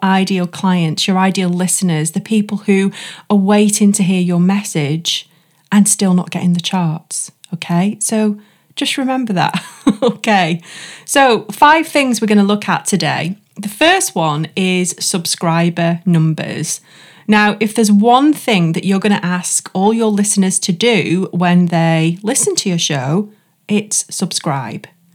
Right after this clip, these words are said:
So why? Why is that a focus? Why is that the one thing?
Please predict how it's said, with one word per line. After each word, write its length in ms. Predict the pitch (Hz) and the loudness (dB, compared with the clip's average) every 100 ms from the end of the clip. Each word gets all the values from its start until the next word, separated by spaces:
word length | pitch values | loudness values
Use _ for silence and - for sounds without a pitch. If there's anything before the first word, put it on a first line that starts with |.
| _ _ _ _ _ | _ _ _ _ _
So 200 | - 233 | -4 0
why? 460 | 208 202 185 165 147 | 2 4 2 2 0
Why 380 | - 185 226 247 | 0 2 4 4
is 180 | 233 208 | 2 0
that 160 | 202 | 0
a 40 | 202 | -2
focus? 540 | 185 170 165 160 - | 0 0 0 -4 0
Why 240 | 185 226 | 2 4
is 100 | 247 | 2
that 140 | 220 - | 0 2
the 80 | 202 | 0
one 240 | 185 185 | 2 0
thing? 420 | 180 156 135 160 | 0 -4 -4 -6